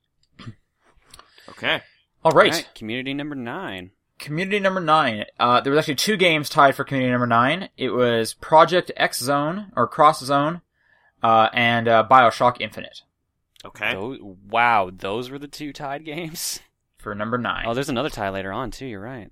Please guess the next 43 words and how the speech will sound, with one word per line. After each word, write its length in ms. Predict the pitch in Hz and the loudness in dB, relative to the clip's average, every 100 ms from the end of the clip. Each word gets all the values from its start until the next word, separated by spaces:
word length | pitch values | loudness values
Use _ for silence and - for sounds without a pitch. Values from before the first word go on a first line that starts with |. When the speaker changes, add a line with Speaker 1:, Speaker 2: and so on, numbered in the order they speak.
| _ | _
Speaker 2:
There's 160 | 110 107 | -14 -10
another 240 | 107 110 | -6 -6
tie 220 | 107 113 | -4 -4
la-, 160 | 110 107 - | -4 -6 -8
there's 160 | 107 | -10
one 120 | 110 | -8
more 100 | 110 | -6
tie 160 | 110 110 | -4 -6
later 180 | 107 - | -6 -10
on. 120 | - - _ | -18 -20 _
Speaker 3:
I 280 | 117 151 202 - | 2 2 0 0
Speaker 2:
My 180 | 127 180 | 4 4
number 220 | 175 135 | 2 2
nine 240 | 123 113 | 2 0
game. 340 | 107 107 113 139 | -2 -6 -6 -12
Speaker 3:
I 40 | - | -16
can't 220 | - - | -18 -20
believe 220 | - - - | -20 -20 -20
a 20 | - | -16
Cross 280 | - - - | -14 -14 -16
Zone 80 | - - - | -18 -20 -20
is 120 | - - | -20 -20
c-, 80 | - _ | -20 _
same 340 | - 110 110 | -14 -14 -16
as 100 | 110 | -20
Infinite. 460 | - 120 113 117 107 | -18 -18 -16 -16 -16
That's 220 | - 113 | -16 -12
so 240 | - - 131 | -10 -10 -12
weird. 960 | 131 160 175 185 190 190 196 196 180 - _ | -10 -6 -4 0 2 4 6 6 4 -4 _
<laughs> 220 | _ _ | _ _
Speaker 1:
That's 140 | - - | -12 -6
our 100 | 139 | -6
community. 600 | 180 190 208 151 147 147 _ _ _ _ _ _ - | -4 -2 0 0 -2 -4 _ _ _ _ _ _ -18
Kinda, 320 | 117 117 123 - | -16 -14 -16 -16
that's 220 | 123 - | -18 -16
kinda 180 | - 139 | -14 -12
cool. 360 | 160 151 131 _ _ _ _ _ _ _ | -12 -12 -12 _ _ _ _ _ _ _
Speaker 3:
I 80 | - | -4
mean, 200 | 151 160 | -2 0
Speaker 1:
BioShock 40 | 143 | 2
Speaker 3:
like, 140 | 139 | 0
I 140 | 135 | 2
en-, 60 | 175 | 0